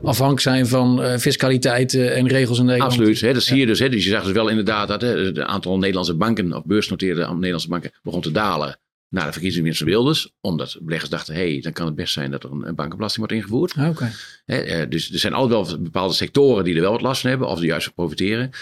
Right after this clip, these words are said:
Speaker 2: Maar in algemene zin is het zo dat heel veel beleggers zich vaak druk maken over de verkiezingen, maar het heeft eigenlijk geen zin, want het effect is, eh, zeer minimaal.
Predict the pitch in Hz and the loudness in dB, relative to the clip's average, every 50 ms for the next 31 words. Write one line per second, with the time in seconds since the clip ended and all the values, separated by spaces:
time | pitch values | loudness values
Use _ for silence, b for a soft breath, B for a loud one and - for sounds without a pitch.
0 | B B B - 87 87 85 - - 110 120 110 87 90 85 95 107 135 156 147 | B B B -6 -4 -4 -4 -4 0 0 2 2 2 2 2 2 2 4 4 4
1 | 123 131 131 127 120 113 101 101 87 107 107 101 95 78 87 98 131 147 127 117 | 4 4 4 4 4 2 2 0 2 2 2 2 2 0 2 2 2 4 4 2
2 | 104 104 117 107 87 90 - 82 78 - 82 82 80 98 135 147 120 113 101 95 | 2 2 2 2 0 -2 -4 -4 -4 -4 -4 -2 0 0 0 2 2 0 0 0
3 | - - - 101 95 80 73 92 117 117 101 101 104 107 110 _ _ _ - _ | -2 0 0 2 2 2 0 0 0 0 2 0 -2 -2 -4 _ _ _ -20 _
4 | - - 78 - 101 92 - 87 - - 87 85 80 80 80 78 80 78 87 107 | -12 -10 -4 -2 -2 -2 -2 -4 -4 -2 -4 -4 -4 -2 -2 -2 0 0 -2 -4
5 | 117 - _ _ _ _ - 80 78 - 71 - - 82 78 80 78 82 82 73 | -6 -8 _ _ _ _ -10 -8 -6 -6 -6 -4 -4 -4 -4 -2 -4 -2 -2 -2
6 | 67 - - 85 78 76 73 69 62 62 58 - - | -4 -2 -2 0 0 0 -2 -2 -4 -6 -8 -10 -12